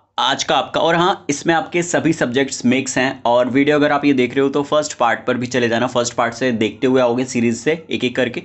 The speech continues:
तो आपको काफ़ी ज़्यादा अच्छे तरीके से समझ में आएगा। तो फर्स्ट क्वेश्चन है आपका, unit of wavelength। तो वेवलेंथ की यूनिट क्या होती है? यूनिट वे-, अ, वेवलेंथ की जो यूनिट होती है वो होती है आपकी मीटर्स,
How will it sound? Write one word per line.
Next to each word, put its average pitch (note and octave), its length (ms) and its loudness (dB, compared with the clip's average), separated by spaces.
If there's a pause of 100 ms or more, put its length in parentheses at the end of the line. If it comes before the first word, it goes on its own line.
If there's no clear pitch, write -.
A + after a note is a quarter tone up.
(420)
तो - 60 -8
आपको D3 360 0
काफ़ी C#3+ 360 0
ज़्यादा C#3+ 200 4
अच्छे C#3 200 0
तरीके A#2 260 2
से C#3 160 0
समझ G#2+ 280 -2
में G2+ 140 -2
आएगा। D#2+ 220 -6 (1300)
तो B2+ 60 0
फर्स्ट D3 260 0
क्वेश्चन D3+ 280 2
है C#3+ 60 2
आपका, E3 260 -2 (360)
unit F3 300 2 (120)
of D#3 140 2
wavelength। A2 580 0 (120)
तो C3 100 4
वेवलेंथ E3 400 4
की F3 120 0
यूनिट C3+ 320 4
क्या A#2 120 2
होती G2+ 180 0
है? G#2 60 2
यूनिट A#2+ 220 2
वे-, A#2 320 -2
अ, G#2+ 260 2 (440)
वेवलेंथ C3 380 2
की C3 160 0
जो B2+ 100 2
यूनिट A2+ 300 2
होती A#2+ 160 -2
है B2+ 40 2
वो B2+ 100 2
होती A2 180 0
है G#2+ 60 0
आपकी C#3+ 300 -2 (160)
मीटर्स, F#2+ 540 0